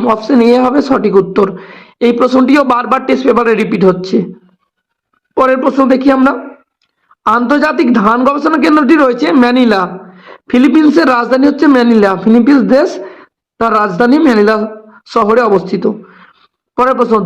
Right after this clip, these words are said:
দুগ্ধ উৎপাদন বৃদ্ধির জন্য ভারতে যে প্রকল্পটি গৃহীত হয়েছে তা হলো অপারেশন ফ্লাড। অপারেশন ফ্লাড হচ্ছে দুগ্ধ উৎপাদন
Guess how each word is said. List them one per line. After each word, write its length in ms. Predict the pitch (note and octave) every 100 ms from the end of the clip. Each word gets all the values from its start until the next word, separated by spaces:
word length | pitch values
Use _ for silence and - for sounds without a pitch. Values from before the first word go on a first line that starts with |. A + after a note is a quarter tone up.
| F3
দুগ্ধ 320 | C#4+ A#3 A#3 D#4+ D4
উৎপাদন 440 | B3+ C#4 B3 D4 C#4+
বৃদ্ধির 500 | A#3 A#3+ F3+ C4 D#4+ E4+ - - - - E3+
জন্য 240 | B3 C4 C#4+ C#4+
ভারতে 320 | G#3+ A3 B3 C#4 F3
যে 100 | A3+ D4+ D#4
প্রকল্পটি 540 | C4+ - B3+ C4+ C4+ D4
গৃহীত 300 | G3+ A3 A#3+ C#4 A#3+
হয়েছে 260 | G#3+ - B3+
তা 80 | B3+ A3
হলো 180 | G3+ C4 F4 - - - - G#3+
অপারেশন 460 | A3+ A#3 A#3+ D4+ D#4
ফ্লাড। 340 | - A3+ G3+ F3+ E3+ - - _ _ _ _ _ _ -
অপারেশন 460 | G3+ G#3 G#3+ A3 D#4+ G4 -
ফ্লাড 340 | A3+ G3+ F#3 F3+ - - - _ _ _ _ _ _ _ _ _ _ _ _ _ -
হচ্ছে 220 | - D4 A3 F#3
দুগ্ধ 280 | G#3+ F3+ C#4+ E4+ - - - - -
উৎপাদন 300 | B3 - A3+